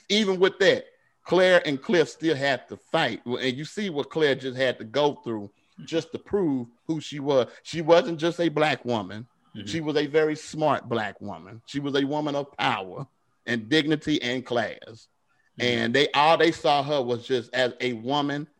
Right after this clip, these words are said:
Speaker 1: but not just as a woman, as a black woman. And that's all they wanted her to speak on were the topics of black people and women.
Speaker 2: Mm-hmm. And I guess the
Speaker 1: Yeah.
Speaker 2: question really is, are we messing up the flow?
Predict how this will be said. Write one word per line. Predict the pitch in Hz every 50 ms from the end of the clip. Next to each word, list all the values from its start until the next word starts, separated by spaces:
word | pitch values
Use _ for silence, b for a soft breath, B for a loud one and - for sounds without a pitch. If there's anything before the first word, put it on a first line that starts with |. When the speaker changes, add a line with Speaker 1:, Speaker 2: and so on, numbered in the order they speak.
| _ _ -
Speaker 1:
but | - 107 117 101
not | 107 139 127 135
just | 135 131 123 123
as | 127 120 117 113
a | 113
woman, | 110 113 120 120 117 117 -
as | 113 117 104 95
a | 107 107
black | 98 113 127 127 120 104 - 110
woman. | 117 120 117 113 110 -
And | 110 104 101 104
that's | 113 120 120 - -
all | 120 120 120 120
they | 117 123 120
wanted | 117 113 107 110 123
her | 117 107
to | 95 101
speak | - - - 120 113 -
on | 110 104 98 98 98 - _ _ _ _ _ _ _ _ _ _ -
were | 120 110
the | 110 -
topics | - - 135 127 110 - - 101 -
of | 98 95 101
black | 110 113 113 110 - - - _ _ -
people | - 160 123 - - 98 101 127 _ _ _ _ _ _ _ _ -
and | 110 107 104 101 98 101 101
women. | 110 104 87 71 - - 101 _ _ _ _ _ _ _ _ _ _ _ _ -
Speaker 2:
Mm-hmm. | 117 98 104 101 _ _ _ _ _ _ _ _ _ _ _ -
And | 175 175
I | 175 185
guess | 240 233 -
the | 147
Speaker 1:
Yeah. | 127 - 113 113
Speaker 2:
question | - - - - 151 131 123 123
really | 127 139 143 131 120 123
is, | 123 120 113 117
are | - 127 135 143 143 139
we | 139 139 135 131 127 127 123 123 80 -
messing | 120 120 127 160 165 - - 123
up | 107 101
the | - 98
flow? | 98 - - 98 69 - -